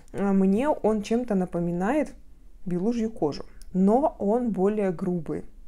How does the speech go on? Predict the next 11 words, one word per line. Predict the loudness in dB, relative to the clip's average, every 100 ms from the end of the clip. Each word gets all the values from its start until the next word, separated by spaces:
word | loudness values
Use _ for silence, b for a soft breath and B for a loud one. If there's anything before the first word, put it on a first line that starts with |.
| -16 -10 -4
То |
есть | -2 -2
белужья | -2 0 0 0
кожа, | 0 0
она | -2 -2
более | 0 0 2
мягкая, | 0 0 0 0
и | 0
там | 0 2
больше | 2 0 0 0
ванили, | 0 2 2 2 2 0